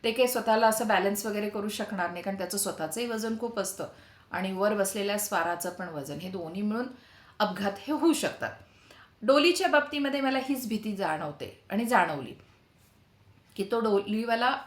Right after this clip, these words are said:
खांद्यावर आणि डोक्यावर मागच्या एक असं ह्याच्या, अं, बास्केट टाईप असते, त्या बास्केटमध्ये तो आपल्याला बसवतो.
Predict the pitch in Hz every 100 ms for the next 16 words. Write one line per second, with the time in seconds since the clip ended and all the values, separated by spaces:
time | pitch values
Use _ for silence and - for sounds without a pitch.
0 | - - 202 190 220 247 240 226 247 277
1 | 277 165 156 - - - - - - 208
2 | - - 240 254 302 311 - _ _ -
3 | 226 233 240 269 254 254 220 226 226 254
4 | 254 226 214 202 196 190 190 220 220 -
5 | - 262 254 240 254 240 220 202 - 220
6 | 220 208 208 233 - 170 226 226 151 -